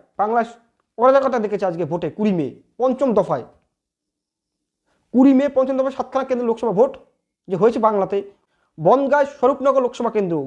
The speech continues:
গয়েশপুর ও বনগাঁ সদরে এবং বিভিন্ন জায়গায় ছাপ্পা ভোট এবং বুথ জ্যাম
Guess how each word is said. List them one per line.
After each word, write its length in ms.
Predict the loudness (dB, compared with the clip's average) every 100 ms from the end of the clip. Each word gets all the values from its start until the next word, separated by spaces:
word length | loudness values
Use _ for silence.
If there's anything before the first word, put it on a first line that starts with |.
| 0
গয়েশপুর 440 | 2 2 -2 -6 -6 -10 _ _ _ _ _ _ _ _ _ _ _ _ _ _ -4
ও 20 | 0
বনগাঁ 240 | 2 2 0
সদরে 240 | 2 2 2 -2 _ _ _ _
এবং 100 | -8 -4
বিভিন্ন 200 | 0 0 2
জায়গায় 240 | 0 -2 -4
ছাপ্পা 180 | -4 0
ভোট 140 | 0 -2 -10
এবং 120 | -8 -8 -6 -4
বুথ 120 | -2 0
জ্যাম 200 | -2